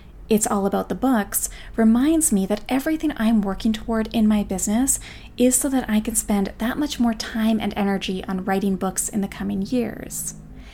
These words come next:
And also, it's all about the books reminds me that I need to make money in my business in order to support my author career. In other words,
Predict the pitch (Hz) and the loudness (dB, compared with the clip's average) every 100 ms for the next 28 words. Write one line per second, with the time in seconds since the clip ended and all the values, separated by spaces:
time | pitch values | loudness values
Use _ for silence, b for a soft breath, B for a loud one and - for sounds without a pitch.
0 | B B B - 240 240 208 - 254 294 | B B B 4 6 6 4 2 0 2
1 | 330 - 190 190 185 247 - B B B | 2 2 2 -2 -4 -8 -12 B B B
2 | B - 226 - 226 214 208 190 190 185 | B 2 2 2 0 2 2 0 -2 -2
3 | 277 226 220 - - B B B 233 233 | 0 -2 -2 -4 -4 B B B 4 6
4 | 247 269 - 269 240 - 226 214 247 - | 6 6 6 4 2 0 2 4 4 2
5 | 285 262 202 202 247 196 196 196 - - | 2 2 2 2 2 2 -2 -6 -6 -6
6 | - 220 - - 202 202 202 202 - 190 | -8 -2 -2 0 -2 0 -2 -2 -2 -2
7 | - 202 - 202 202 240 269 269 - - | -2 -6 -6 -4 -4 -2 -2 -4 -6 -8
8 | - - - - - - - - - - | -8 -8 -10 -14 -20 -20 -20 -20 -20 -18
9 | - 208 190 185 - - 208 - | -2 -2 -2 -4 -6 -6 -6 -6